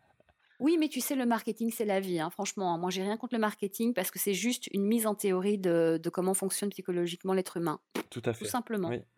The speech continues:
Speaker 1: Donc, ça fait partie de la vie et c'est dommage de rejeter ça parce que c'est juste de la psychologie, en fait. Euh, donc, il f-, il faut intégrer, c'est, c'est, ça fait partie de dire, euh, quand tu veux quelque chose de quelqu'un, d'un pote ou quoi, tu vas mettre en avant, euh, son intérêt.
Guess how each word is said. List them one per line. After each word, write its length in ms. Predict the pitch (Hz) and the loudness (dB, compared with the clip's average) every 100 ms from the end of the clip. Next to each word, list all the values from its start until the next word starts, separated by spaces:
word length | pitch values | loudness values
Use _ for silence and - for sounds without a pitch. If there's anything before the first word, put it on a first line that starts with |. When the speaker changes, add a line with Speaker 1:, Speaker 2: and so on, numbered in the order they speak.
| _ _ _ _ _ 190 | _ _ _ _ _ -2
Speaker 1:
Donc, 180 | 190 | -2
ça 140 | - 202 | -2 -2
fait 100 | 220 | 0
partie 300 | 220 202 196 | 0 -2 0
de 60 | |
la 120 | 196 185 | 2 2
vie 320 | 202 262 269 - - - | 2 0 0 -6 -6 0
et 220 | 202 - | 2 2
c'est 140 | - | 0
dommage 300 | 196 233 247 | 2 2 2
de 80 | 226 | 2
rejeter 360 | 202 190 185 185 | 0 0 0 0
ça 200 | 226 226 | 0 0
parce 160 | 202 | -2
que 80 | 190 | -4
c'est 120 | - | -6
juste 200 | 180 202 | -6 -2
de 40 | 190 | -2
la 120 | 185 | -2
psychologie, 560 | - - 190 190 208 | -4 -4 -2 -2 -4
en 40 | 202 | -6
fait. 360 | 175 175 - _ _ _ _ _ _ _ _ _ - | -8 -10 -12 _ _ _ _ _ _ _ _ _ -2
Euh, 460 | 170 170 165 170 175 | 2 4 4 2 2
donc, 240 | 180 185 | -2 -2
il 60 | 190 | -6
f-, 180 | - - | -6 -6
il 100 | 190 | -6
faut 220 | - 254 | 0 2
intégrer, 540 | 220 214 202 233 233 | 2 0 0 2 2
c'est, 320 | 214 - 180 170 | 0 -2 -2 -2
c'est, 600 | - 180 175 170 170 170 | -4 -2 0 0 0 -2
ça 140 | - 175 | -4 -6
fait 140 | 185 | -4
partie 420 | 180 175 - 240 | -4 -6 -4 -2
de 240 | 202 175 170 - - - | 2 2 0 -6 -16 -14
dire, 260 | 165 180 185 | -4 -2 2
euh, 180 | 170 165 | 2 2
quand 160 | 214 | 0
tu 160 | 208 226 | -2 -2
veux 100 | 208 | -2
quelque 220 | 214 196 | 0 -2
chose 220 | 202 208 | -2 -2
de 80 | 190 | 0
quelqu'un, 560 | 185 180 214 202 208 202 | -2 -2 0 2 4 4
d'un 120 | 170 | 2
pote 240 | - 190 180 | 0 -4 -4
ou 40 | |
quoi, 160 | - 240 | -2 -2
tu 140 | 196 | 0
vas 80 | 180 | 0
mettre 240 | 175 - | 0 0
en 80 | 175 | -2
avant, 420 | 175 214 226 196 | 0 2 2 2
euh, 60 | 175 | -2
son 220 | - 175 | -4 -4
intérêt. 460 | 170 185 196 240 | -2 -2 0 0